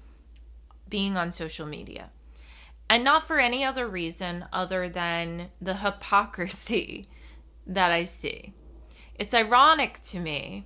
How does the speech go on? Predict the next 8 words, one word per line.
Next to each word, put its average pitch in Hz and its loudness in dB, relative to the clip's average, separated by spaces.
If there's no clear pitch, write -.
that 180 4
I 185 -2
run 196 2
a 233 -4
page 175 -6
to - -10
help 220 -2
people. - -16